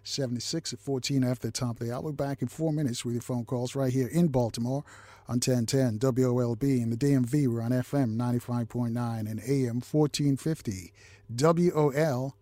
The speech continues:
where information is power.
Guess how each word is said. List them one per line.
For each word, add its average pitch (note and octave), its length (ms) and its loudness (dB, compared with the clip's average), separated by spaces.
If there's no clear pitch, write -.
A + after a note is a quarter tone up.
where A#2+ 160 -2
information B2+ 760 0
is G#2+ 200 -6
power. A2 800 -8